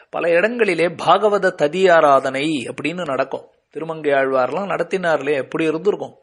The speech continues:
அடியார்களை கூப்பிட்டு ததியாராதனைக்கு உட்கார வச்சோம்னா, அவங்க ஏதோ போக்கத்து போய் வந்து சாப்பிட்றாங்கன்ற மாதிரி அவங்கள நடத்தக்கூடாது.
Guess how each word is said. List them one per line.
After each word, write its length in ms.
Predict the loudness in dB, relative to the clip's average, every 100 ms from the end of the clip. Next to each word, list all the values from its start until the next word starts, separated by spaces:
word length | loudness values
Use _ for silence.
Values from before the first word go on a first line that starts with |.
| _ _ _ _ _ _ _ _ -14
அடியார்களை 600 | -4 2 4 4 4 2
கூப்பிட்டு 460 | 0 -2 -2 2 2
ததியாராதனைக்கு 760 | 6 4 8 6 4 0 -2 -4
உட்கார 320 | 2 4 4
வச்சோம்னா, 580 | 2 -2 -6 -2 0 0
அவங்க 300 | 0 -2 -2
ஏதோ 680 | 0 4 4 4 0 -6 _ _ _ _ 0
போக்கத்து 560 | 4 4 2 2 2
போய் 200 | 4 4
வந்து 200 | 4 0 2
சாப்பிட்றாங்கன்ற 840 | 2 4 2 2 4 0 4 2
மாதிரி 260 | 2 2 2
அவங்கள 260 | 2 0 0
நடத்தக்கூடாது. 680 | 0 0 0 0 -2 -10